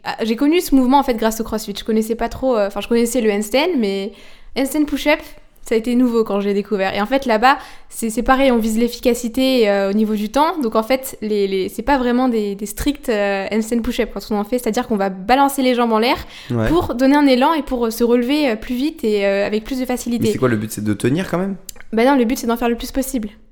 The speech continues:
Speaker 2: Des handstands ?
Speaker 1: Ouais, des, des
Speaker 2: Donc
Speaker 1: hand-,
Speaker 2: juste tu
Speaker 1: non,
Speaker 2: te lèves
Speaker 1: des
Speaker 2: et tu
Speaker 1: handstand push-up.
Speaker 2: Ah oui, ok.
Speaker 1: Je sais pas si tu vois le mouvement, mais en fait, on va, euh, faire un balancier avec ses jambes vers le haut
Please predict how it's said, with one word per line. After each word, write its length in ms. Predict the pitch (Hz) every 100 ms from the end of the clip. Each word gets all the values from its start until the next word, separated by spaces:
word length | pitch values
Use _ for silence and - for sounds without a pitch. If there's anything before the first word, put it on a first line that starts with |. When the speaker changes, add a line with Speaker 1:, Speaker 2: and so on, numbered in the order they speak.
| -
Speaker 2:
Des 80 | -
handstands ? 380 | 151 147 208 151 110 - -
Speaker 1:
Ouais, 180 | 226 220
des, 100 | 196
des 120 | 220
Speaker 2:
Donc 80 | 226
Speaker 1:
hand-, 20 |
Speaker 2:
juste 160 | 165 -
tu 60 | 262
Speaker 1:
non, 100 | 302
Speaker 2:
te 40 |
lèves 180 | 262 -
Speaker 1:
des 60 |
Speaker 2:
et 60 | 233
tu 40 |
Speaker 1:
handstand 320 | 254 - 302 285
push-up. 300 | 269 233 220 - _ _ _ - _
Speaker 2:
Ah 140 | - 151
oui, 160 | 151
ok. 60 | 135
Speaker 1:
Je 60 | 139
sais 40 |
pas 80 | 262
si 120 | 262
tu 120 | 226
vois 140 | 233 254
le 80 | 247
mouvement, 320 | 247 262 302
mais 120 | 277
en 60 | 233
fait, 200 | 269 269
on 80 | 220
va, 300 | 214 214 208
euh, 360 | 202 202 -
faire 200 | - 240
un 80 | 220
balancier 420 | 220 233 240 254
avec 140 | 214 214
ses 160 | 240
jambes 200 | 220 240
vers 120 | 214 214
le 140 | 214
haut 240 | 254 302